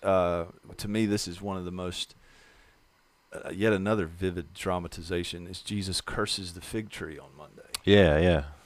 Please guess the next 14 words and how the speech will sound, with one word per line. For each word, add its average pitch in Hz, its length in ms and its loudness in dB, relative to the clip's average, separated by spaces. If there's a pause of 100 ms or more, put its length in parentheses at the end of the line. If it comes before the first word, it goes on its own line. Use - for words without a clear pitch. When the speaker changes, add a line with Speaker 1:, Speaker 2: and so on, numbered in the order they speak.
(360)
Speaker 2:
yeah. - 40 -8 (360)
Speaker 1:
Um, 90 300 -6 (340)
so - 200 -2
they're 95 140 2
going 110 260 4
by 101 200 8
a - 20 4
fig 123 280 0
tree 98 320 0
and 95 80 0
Jesus 107 360 -2
is 90 120 -6
hungry. 104 500 -6 (500)
Speaker 2:
Yeah. 78 140 -4